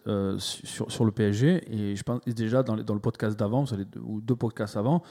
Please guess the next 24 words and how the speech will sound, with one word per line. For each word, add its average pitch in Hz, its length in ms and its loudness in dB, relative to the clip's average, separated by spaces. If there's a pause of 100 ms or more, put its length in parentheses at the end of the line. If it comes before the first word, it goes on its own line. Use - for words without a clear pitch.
(420)
euh, 117 220 -4
j'avais 117 240 4
la 113 80 4
théorie, 123 240 8
ok, 135 220 8
donc, 107 340 2
alors 98 200 4
tout - 120 0
le 117 40 4
monde 120 120 4
s'extasiait 110 500 0
parce 107 200 0
que, 110 120 0
euh, 101 240 6
Paredes 104 400 -2
et 107 260 -2
Verratti 104 300 0
avaient 107 80 4
fait 101 140 -4
un 104 60 2
super - 280 -2
match 107 240 -2
au 101 60 0
Barça, 120 440 -2